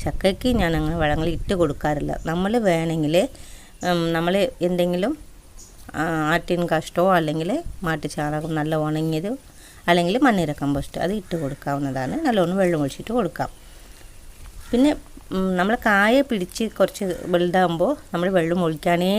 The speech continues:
പാടില്ല. എന്താണെന്ന് വെച്ചാൽ അതിൻ്റെ രുചി കുറവാകുന്നുണ്ട്. മഴ സമയത്ത്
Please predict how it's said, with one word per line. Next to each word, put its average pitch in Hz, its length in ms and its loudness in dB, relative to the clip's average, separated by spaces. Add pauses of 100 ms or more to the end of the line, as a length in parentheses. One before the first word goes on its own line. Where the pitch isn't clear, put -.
(120)
പാടില്ല. 156 380 2
എന്താണെന്ന് 175 320 0
വെച്ചാൽ 170 220 -2 (120)
അതിൻ്റെ 170 340 0 (680)
രുചി 220 280 2 (300)
കുറവാകുന്നുണ്ട്. 156 800 2 (340)
മഴ 185 160 4 (140)
സമയത്ത് 240 340 4